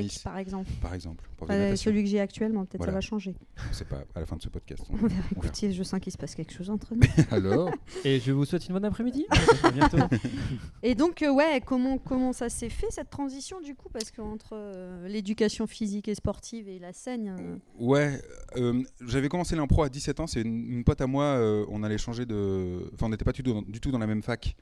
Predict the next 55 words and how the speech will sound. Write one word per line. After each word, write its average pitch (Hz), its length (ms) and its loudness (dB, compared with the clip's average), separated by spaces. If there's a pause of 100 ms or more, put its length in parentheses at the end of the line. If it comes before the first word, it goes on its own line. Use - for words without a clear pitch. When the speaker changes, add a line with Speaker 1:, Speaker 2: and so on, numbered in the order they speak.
(340)
Speaker 1:
Elle 98 120 -4
voulait 113 100 4
qu'on - 140 -6
se - 80 -12
retrouve - 240 -4
un 110 80 -2
peu, 127 100 6
du 107 100 -4
coup, 120 220 0
elle 104 60 2
nous 101 160 -2
a 101 40 0
inscrits 101 300 -4
à 107 40 0
l'impro. 101 360 -4 (240)
Speaker 2:
Ouais. 220 200 -6
Speaker 1:
Plutôt - 200 -8
que 92 60 -6
de 98 80 -4
faire 101 180 -2
un 92 80 -6
sport 110 400 0
où, 101 200 -2
euh, 85 380 -4
j'aurais 87 220 -6
mis 87 80 -4
la 87 60 -4
misère. 90 280 -6 (840)
On 104 120 -4
s'est - 140 -4
inscrit 104 380 -2
à, 92 160 -2 (100)
à 104 80 -2
l'impro 151 480 4
et 107 160 2
j'ai 95 220 -2
vite 139 160 -4
goûté 139 240 -2
à 113 60 0
ça, 151 120 0
mais 139 80 0
je - 60 -6
pensais 113 220 -4
pas, 123 280 -2 (200)
euh, 95 140 -4
me 92 360 -6
professionnaliser 98 640 0
là-dedans. 104 320 -4
Et 123 60 -6
c'est 120 120 -6
juste - 380 -8 (580)
un 104 140 -6
mariage 123 320 -4
d'un 123 100 -2
pote - 460 2